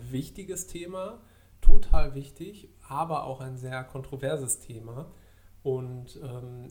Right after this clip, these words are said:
ich glaube schon, dass ich ganz gut in der Lage bin, darüber jetzt ein bisschen zu referieren, denn ich bin natürlich einerseits als Hundetrainer,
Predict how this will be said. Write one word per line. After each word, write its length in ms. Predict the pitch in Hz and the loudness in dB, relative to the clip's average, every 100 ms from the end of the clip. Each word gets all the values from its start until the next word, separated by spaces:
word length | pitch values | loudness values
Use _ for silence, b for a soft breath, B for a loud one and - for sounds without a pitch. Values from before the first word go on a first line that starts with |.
| - | -20
ich 180 | 139 | -20
glaube 380 | - 120 139 139 | -16 -4 -4 -4
schon, 420 | 135 - 151 165 | -10 -10 -6 -6
dass 220 | 147 135 - | -6 -10 -12
ich 360 | 139 135 - | -14 -14 -16
ganz 280 | - 120 - | -18 -18 -16
gut 160 | 160 160 | -16 -16
in 100 | 127 | -14
der 140 | 117 | -14
Lage 360 | 117 123 165 165 | -8 -8 -8 -12
bin, 440 | 156 151 151 165 B B - | -12 -12 -12 -16 B B -16
darüber 420 | 127 123 151 143 | -14 -10 -8 -6
jetzt 240 | 135 131 | -8 -10
ein 140 | 135 123 | -14 -14
bisschen 260 | 127 139 | -12 -10
zu 120 | 135 127 | -12 -12
referieren, 880 | 123 - 117 131 135 165 180 202 226 B B B B B - | -16 -16 -16 -16 -14 -12 -10 -12 -14 B B B B B -4
denn 400 | 135 143 151 151 | -2 -2 -8 -14
ich 220 | 147 131 | -18 -18
bin 120 | - 131 | -14 -12
natürlich 520 | 127 - 127 117 - | -12 -12 -14 -14 -16
einerseits 580 | 127 151 139 135 135 131 | -12 -10 -8 -8 -8 -10
als 300 | 123 - - | -20 -16 -10
Hundetrainer, 1040 | 135 131 - - 127 160 180 175 175 175 | -10 -10 -14 -14 -8 -8 -6 -8 -10 -14